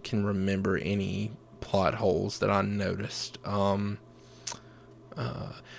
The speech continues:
I guess really the only one I thought of was when, um, Barry tells the alternate Barry that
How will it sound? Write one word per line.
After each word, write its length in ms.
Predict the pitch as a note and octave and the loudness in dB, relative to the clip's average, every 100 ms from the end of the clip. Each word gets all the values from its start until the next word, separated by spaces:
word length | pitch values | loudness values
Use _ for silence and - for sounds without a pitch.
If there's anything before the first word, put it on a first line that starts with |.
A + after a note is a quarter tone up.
| - | -2
I 80 | B2+ | 6
guess 360 | C#3+ G#3 G#3+ C#3 | 12 12 12 10
really 280 | C3 C#3 C#3+ | 10 12 10
the 120 | A#2 | 8
only 300 | G#2+ A#2+ C3+ | 8 8 6
one 280 | A2+ A2+ A2+ | 6 6 8
I 120 | A2 | 6
thought 320 | - G2+ G#2 | 6 8 8
of 200 | G2+ G2+ | 8 6
was 440 | G2+ G2 G2 G2+ | 6 8 8 4
when, 680 | - G#2+ G#2 G2+ G2+ G2 F#2+ - - - | 2 2 4 4 4 2 -2 -6 -8 4
um, 600 | G#2 G2 F#2+ F#2 F#2+ - - - - - - - | 6 8 6 2 -2 -6 -12 -20 -20 -20 -20 -10
Barry 840 | G#2+ A2+ A2+ A#2 A#2 A2 G2 G#2 - - - - - - - - - - - | 2 6 10 10 10 6 4 0 -4 -14 -20 -20 -20 -20 -20 -20 -20 -18 -2
tells 400 | - A#2 G#2+ G#2 | 4 8 10 8
the 160 | A2 - | 4 6
alternate 540 | G#2 G#2+ - G2 C#2+ | 8 8 6 2 4
Barry 340 | G2 G2 G2+ G2 | 6 8 6 6
that 300 | F#2+ F#2 | 6 6